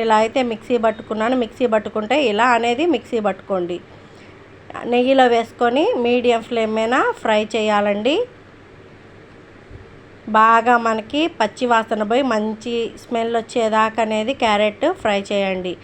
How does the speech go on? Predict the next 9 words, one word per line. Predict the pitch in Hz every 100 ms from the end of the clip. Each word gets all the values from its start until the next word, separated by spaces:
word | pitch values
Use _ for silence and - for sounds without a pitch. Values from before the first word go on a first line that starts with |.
| - - - - - -
పచ్చి | 240 233 262
వాసన | 254 240 240 233
పోయి | 262 277
మంచి | 220 220 247 240
స్మెల్ | 233 220 233
వస్తుందండి. | 233 - 226 214 214 247 294 226
ఇప్పుడు | - 220 220
పాలండి, | 220 220 240 233 226 277 466 - - - - - - - - - - -
టూ | -